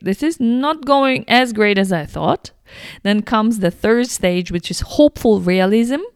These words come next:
And this is when we say, uh, "Okay, this is much harder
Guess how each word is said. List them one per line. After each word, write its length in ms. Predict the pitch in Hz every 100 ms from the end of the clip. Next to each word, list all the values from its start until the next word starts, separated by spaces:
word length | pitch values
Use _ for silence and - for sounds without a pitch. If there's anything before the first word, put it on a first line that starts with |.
| _ _ _ - _ _
And 540 | - 185 185 180 185 -
this 220 | 185 180
is 80 | 180
when 140 | 185
we 60 | 175
say, 280 | - 175 - _ _
uh, 300 | - 180 180 -
"Okay, 340 | 233 - - - -
this 240 | 185 185
is 160 | 175 175
much 320 | 160 165 220
harder 500 | - 170 175 175 190